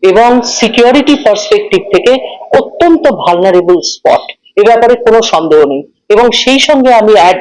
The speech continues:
করছি যে স্পটগুলো আমি বলতে চাই যে একদম হটস্পট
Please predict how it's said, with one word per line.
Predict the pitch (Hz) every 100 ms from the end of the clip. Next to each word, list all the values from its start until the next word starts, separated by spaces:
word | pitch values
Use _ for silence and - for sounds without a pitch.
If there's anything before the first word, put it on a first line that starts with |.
| -
করছি | 165 - 220 240 - _ _ _ - _ -
যে | - 240
স্পটগুলো | 262 - - 233 247 208 262 285 302 - - -
আমি | - 202
বলতে | 202 202 202 233
চাই | 226 240 214
যে | 214
একদম | 202 180 233 233
হটস্পট | - 254 247 - - - -